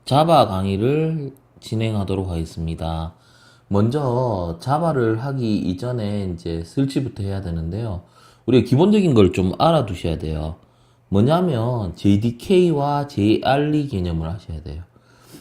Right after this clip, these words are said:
우리가 자바로 뭔가를 개발하기 위해서는 제이디케이가 필요합니다. 그리고 자바로 만든 프로그램을 실행하기 위해서는 제이알이가 필요합니다.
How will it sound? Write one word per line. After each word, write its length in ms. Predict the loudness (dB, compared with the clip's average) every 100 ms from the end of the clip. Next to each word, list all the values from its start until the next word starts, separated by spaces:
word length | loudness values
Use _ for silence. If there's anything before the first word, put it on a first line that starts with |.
| _
우리가 680 | -2 0 0 -2 -4 -6 -8
자바로 340 | -2 -2 0 0
뭔가를 840 | 0 0 0 2 2 2 0 0
개발하기 540 | -2 -2 0 -2 0 2
위해서는 720 | 0 0 -6 -4 -6 -6 -8 -12 _ _ _ _ _
제이디케이가 800 | 4 4 4 0 0 -2 -2 -8
필요합니다. 640 | -10 -8 -8 -8 -10 -10 _ _ _ _ _ _
그리고 640 | -2 0 2 2 2 0 -2
자바로 320 | -2 0 0
만든 300 | 2 2 2
프로그램을 520 | 2 2 2 0 -2
실행하기 540 | -2 -2 -2 -2 -2 0
위해서는 640 | 0 0 -4 -4 -6 -8 _ _ _ _
제이알이가 1080 | 4 4 4 0 0 0 -4 -2 -2 -2 -6
필요합니다. 680 | -10 -10 -10 -10 -10 -10